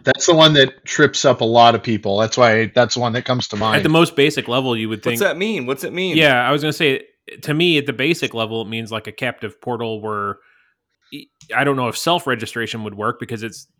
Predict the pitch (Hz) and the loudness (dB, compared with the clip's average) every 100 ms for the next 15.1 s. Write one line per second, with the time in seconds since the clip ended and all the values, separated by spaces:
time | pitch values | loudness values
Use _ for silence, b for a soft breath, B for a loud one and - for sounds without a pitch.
0 | _ - 101 104 107 - 113 110 90 85 | _ -12 -8 -8 -10 -12 -18 -10 -8 -6
1 | 85 120 120 123 123 113 107 104 - - | -4 -2 -2 -2 -4 -8 -8 -10 -10 -10
2 | 123 120 - 107 104 110 - - 135 135 | -10 -10 -12 -12 -8 -8 -8 -12 -8 -8
3 | 98 92 92 - 101 104 - _ _ _ | -8 -12 -16 -10 -8 -8 -10 _ _ _
4 | 104 107 104 98 113 110 101 - 110 - | -10 -10 -8 -8 -8 -6 -8 -8 -8 -10
5 | 92 104 101 95 - 101 95 95 104 147 | -16 -14 -14 -14 -14 -16 -14 -12 -8 -6
6 | 107 95 _ _ _ _ _ 107 104 95 | -6 -10 _ _ _ _ _ -4 -4 -4
7 | 95 92 90 _ _ _ 113 120 117 - | -8 -14 -18 _ _ _ -4 -4 -4 -14
8 | _ 123 135 117 - 120 101 98 - 117 | _ -6 -4 -10 -8 -8 -8 -10 -10 -6
9 | 127 135 117 107 98 - - 104 107 104 | -6 -6 -8 -8 -8 -12 -12 -10 -10 -12
10 | - _ _ _ _ 110 107 104 _ 120 | -20 _ _ _ _ -4 -4 -8 _ -4
11 | 113 104 123 123 - 123 113 113 117 110 | -4 -4 -4 -4 -4 -6 -4 -2 -2 -4
12 | 107 107 104 104 - 101 - 104 101 107 | -4 -4 -4 -8 -10 -12 -10 -10 -8 -10
13 | 101 101 104 98 98 - 107 104 107 104 | -10 -12 -12 -12 -14 -12 -8 -6 -6 -6
14 | 98 101 104 98 98 98 98 _ 107 98 | -10 -12 -12 -12 -14 -16 -18 _ -16 -16
15 | 107 | -18